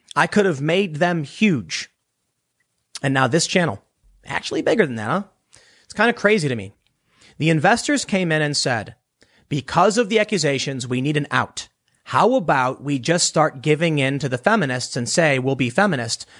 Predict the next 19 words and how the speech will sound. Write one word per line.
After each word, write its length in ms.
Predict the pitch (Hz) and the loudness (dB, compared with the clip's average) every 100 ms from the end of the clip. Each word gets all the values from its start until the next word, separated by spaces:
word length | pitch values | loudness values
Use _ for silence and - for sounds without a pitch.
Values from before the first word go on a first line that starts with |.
| - - | -8 0
buy 200 | 113 123 | 2 2
some 180 | 127 | -2
feminist 420 | 113 120 104 101 - | -2 -4 -4 -6 -2
brands, 320 | 160 156 147 | 0 0 -2
things 260 | 127 110 | -4 -4
like 160 | 107 104 | -6 -6
that." 280 | 101 95 _ _ _ _ _ _ _ - - _ | -8 -10 _ _ _ _ _ _ _ -20 -20 _
They 140 | 135 131 | 0 2
said, 200 | 143 151 | 4 2
"Okay." 400 | 160 185 165 - _ _ _ _ - _ | 2 0 -2 -8 _ _ _ _ -20 _
My 160 | 151 190 | 2 4
understanding 400 | 262 262 220 208 | 4 4 2 2
is 100 | 156 | 0
that 160 | 156 147 | -2 0
the, 80 | |
the 20 | 151 | 0
investors 480 | 131 165 - 143 | 2 2 2 -2
demanded 380 | 120 127 135 113 | 0 0 0 -2
it. 220 | 87 - | -8 -14